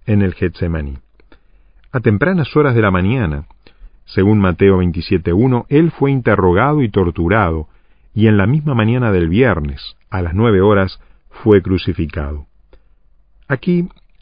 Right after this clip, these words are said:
hay que tener en cuenta que, según Flavio Josefo y la Misna, o repetición, es decir, una colección de tradiciones relacionadas con la religión y la ley,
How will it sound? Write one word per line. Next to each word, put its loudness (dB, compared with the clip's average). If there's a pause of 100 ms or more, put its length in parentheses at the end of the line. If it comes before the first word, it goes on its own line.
(200)
hay -2
que -2
tener 2
en 2
cuenta 0
que, -2
según 0
Flavio -2
Josefo -4
y -4
la -4
Misna, -4 (180)
o -4
repetición, -4
es -8
decir, -4
una -2
colección -2
de 0
tradiciones -4
relacionadas -4
con -2
la -4
religión -6
y -6
la -6
ley, -2